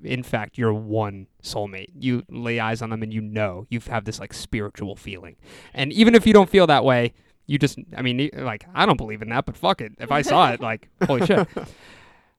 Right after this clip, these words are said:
Speaker 1: And the, the shaman or the fortune teller looks at you and says, "This is your soulmate.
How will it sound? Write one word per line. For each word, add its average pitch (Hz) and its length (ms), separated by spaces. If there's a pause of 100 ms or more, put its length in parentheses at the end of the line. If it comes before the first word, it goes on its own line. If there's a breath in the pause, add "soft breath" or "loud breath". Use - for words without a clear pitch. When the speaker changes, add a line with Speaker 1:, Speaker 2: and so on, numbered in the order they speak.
(100)
Speaker 1:
And 139 200
the, 131 260 (300 loud breath)
the - 80
shaman 131 500
or 113 40
the 113 80
fortune 139 320
teller 113 240
looks 113 240
at - 80
you 117 120
and 104 120
says, 107 380
"This 147 200
is 196 140
your 214 80
soulmate. 127 460